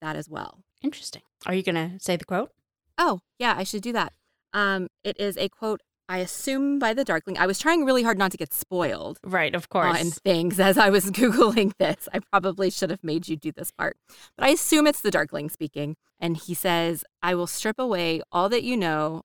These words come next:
Speaker 1: all that you love, until you have no shelter but mine."
Speaker 2: He seems like a really good dude, right?
Speaker 1: <gasps> Yeah. Oh, yeah, I know, the best. The absolute best. Uh,
Speaker 2: I, I do sometimes wonder, like, I'd, if I ever talk to the,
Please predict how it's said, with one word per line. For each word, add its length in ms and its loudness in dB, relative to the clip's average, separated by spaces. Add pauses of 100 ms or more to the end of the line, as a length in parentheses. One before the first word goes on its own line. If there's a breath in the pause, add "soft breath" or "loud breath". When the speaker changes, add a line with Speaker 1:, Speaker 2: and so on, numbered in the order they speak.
Speaker 1:
all 200 2
that 160 -2
you 100 -4
love, 480 -2
until 240 -12
you 160 -6
have 260 -8
no 300 -4
shelter 560 -8 (180)
but 160 -8
mine." 380 -6 (320)
Speaker 2:
He 140 -6
seems 220 -2
like 200 -2
a 40 -2
really 220 2
good 220 0
dude, 420 -4 (260)
right? 300 2 (120)
Speaker 1:
<gasps> 120 -8
Yeah. 280 2 (120)
Oh, 220 6
yeah, 220 4
I 40 0
know, 120 -2
the 120 -6
best. 460 -8 (100)
The 160 -10
absolute 520 -6
best. 420 -14 (600)
Uh, 60 -14
Speaker 2:
I, 360 0
I 160 0
do 400 0
sometimes 500 0
wonder, 540 2 (400)
like, 300 0
I'd, 260 -2 (400)
if 120 -10
I 120 2
ever 240 2
talk 320 -2 (120)
to 480 -2
the, 340 0